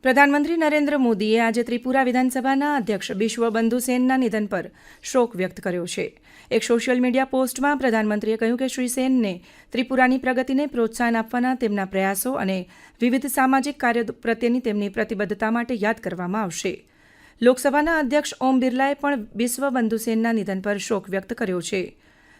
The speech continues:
સોશિયલ મીડિયા પોસ્ટમાં શ્રી બિરલાએ કહ્યું કે શ્રી સેનને લોકોની નિસ્વાર્થ સેવા માટે યાદ કરવામાં આવશે.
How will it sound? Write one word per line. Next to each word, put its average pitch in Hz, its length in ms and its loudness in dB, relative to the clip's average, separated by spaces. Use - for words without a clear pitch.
સોશિયલ 277 300 4
મીડિયા 277 240 4
પોસ્ટમાં 285 400 -2
શ્રી 311 140 -6
બિરલાએ 254 360 0
કહ્યું 262 220 -2
કે 294 100 -2
શ્રી 254 220 -2
સેનને 233 580 -2
લોકોની 226 360 4
નિસ્વાર્થ 240 500 0
સેવા 214 280 -2
માટે 196 240 -4
યાદ 202 320 -2
કરવામાં 185 420 -4
આવશે. 180 400 -4